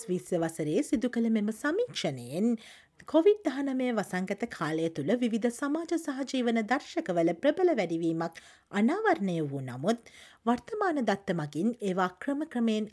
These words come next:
අඩුවෙමින් පවතින බව පෙන්නුම් කරනවා. දෙදහස් විස්ස වසරේදී පුද්ගලයින්ගෙන් සියයට පනස් දෙකක් තමා ඔස්ට්‍රේලියාවට අයත් යැයි විසල් හැඟීමක් ඔවුන්ට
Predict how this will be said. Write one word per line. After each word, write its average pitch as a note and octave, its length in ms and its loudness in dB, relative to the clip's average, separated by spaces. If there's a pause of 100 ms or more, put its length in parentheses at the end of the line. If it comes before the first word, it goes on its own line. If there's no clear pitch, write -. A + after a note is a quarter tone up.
අඩුවෙමින් B3 560 2
පවතින D#3+ 460 -4
බව C#3+ 260 -6
පෙන්නුම් A#3+ 400 0
කරනවා. C3 640 -2 (800)
දෙදහස් F3 400 0
විස්ස E3 240 -2
වසරේදී D#3 640 0
පුද්ගලයින්ගෙන් A#3+ 1040 0 (520)
සියයට D4+ 340 4
පනස් F4+ 360 0
දෙකක් F3+ 420 -2
තමා B3+ 320 0
ඔස්ට්‍රේලියාවට A#3+ 680 2 (100)
අයත් C#4+ 380 0
යැයි F3+ 240 0
විසල් C4 400 -4
හැඟීමක් G#3+ 640 0
ඔවුන්ට G3 260 2